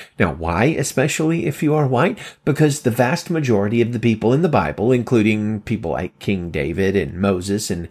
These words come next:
Abraham and Sarai and Paul and Esther and Peter and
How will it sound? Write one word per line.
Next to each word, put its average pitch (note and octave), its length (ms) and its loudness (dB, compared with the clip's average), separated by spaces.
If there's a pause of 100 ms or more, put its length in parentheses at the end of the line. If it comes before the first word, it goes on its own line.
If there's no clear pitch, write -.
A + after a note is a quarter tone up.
(320)
Abraham G#2+ 600 2
and G2+ 160 -2
Sarai G2 640 0
and F2+ 200 -4
Paul A#2 380 0
and F#2+ 140 -2
Esther A2 420 0
and G#2+ 160 -2
Peter A#2 320 2
and G#2+ 260 -2